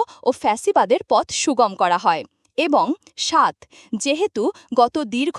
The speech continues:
ষোলো বছরের ফ্যাসিবাদী অগণতান্ত্রিক এবং গণবিরোধী শাসন ব্যবস্থা কায়েমের লক্ষ্যে এবং একদলীয় রাষ্ট্র ব্যবস্থা প্রতিষ্ঠার অতি উগ্র বাসনা চরিতার্থ করার অভিপ্রায়ে সংবিধানের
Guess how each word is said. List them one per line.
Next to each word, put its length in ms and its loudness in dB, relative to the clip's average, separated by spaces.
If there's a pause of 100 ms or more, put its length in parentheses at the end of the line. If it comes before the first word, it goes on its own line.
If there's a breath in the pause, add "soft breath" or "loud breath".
(120)
ষোলো 380 0
বছরের 460 0 (240 loud breath)
ফ্যাসিবাদী 680 0 (300 loud breath)
অগণতান্ত্রিক 880 0 (200 loud breath)
এবং 220 2 (100)
গণবিরোধী 680 2
শাসন 400 -4
ব্যবস্থা 400 -2 (100)
কায়েমের 420 0
লক্ষ্যে 440 -2 (260 loud breath)
এবং 240 2 (200)
একদলীয় 520 0
রাষ্ট্র 380 0
ব্যবস্থা 420 -2
প্রতিষ্ঠার 560 -4 (100)
অতি 360 2
উগ্র 340 -2
বাসনা 420 0
চরিতার্থ 580 -2
করার 360 2
অভিপ্রায়ে 560 0 (300 loud breath)
সংবিধানের 680 0